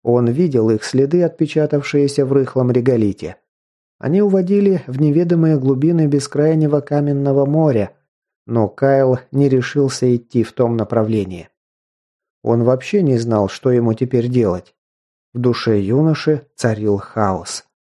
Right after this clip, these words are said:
Противоречивые, взаимоисключающие чувства рвали на части его разум, мгновенно превращая любую надежду в тоскливую безысходность. Путь назад в город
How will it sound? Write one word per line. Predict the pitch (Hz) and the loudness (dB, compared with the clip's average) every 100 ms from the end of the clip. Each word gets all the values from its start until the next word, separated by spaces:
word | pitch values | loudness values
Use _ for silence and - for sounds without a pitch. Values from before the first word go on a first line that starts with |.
| _ _ _ _ _ | _ _ _ _ _
Противоречивые, | - 143 151 156 156 151 190 156 117 113 | -4 -2 0 0 0 -2 0 2 2 0
взаимоисключающие | 120 156 170 156 - 156 - 170 160 - 151 | 0 2 2 0 -2 -2 0 0 0 -2 -2
чувства | 143 - 185 - 165 151 | -2 -2 -2 -2 -2 0
рвали | 127 160 170 | 0 2 2
на | 160 151 | 2 0
части | - 156 - - | 0 -2 -2 -2
его | 147 143 151 | 0 2 2
разум, | 165 131 117 104 _ _ _ _ | 2 0 -2 -4 _ _ _ _
мгновенно | 127 120 110 117 156 156 147 | 0 2 2 2 2 2 0
превращая | 151 143 139 135 147 139 | 2 2 0 -2 0 2
любую | 139 135 135 131 | 2 2 2 2
надежду | 127 127 147 165 143 156 147 _ | 2 2 0 0 0 0 -2 _
в | _ | _
тоскливую | 151 131 - 131 127 120 117 | -4 -4 -4 -2 0 2 2
безысходность. | 113 110 113 - - 104 - 92 - _ _ _ _ _ _ _ _ _ _ _ _ | 2 0 -2 -4 -2 -2 -2 -12 -16 _ _ _ _ _ _ _ _ _ _ _ _
Путь | 135 135 131 | -2 -2 0
назад | 120 113 135 127 | -2 0 0 0
в | 107 | -2
город | 107 147 131 98 - | 0 0 0 -4 -12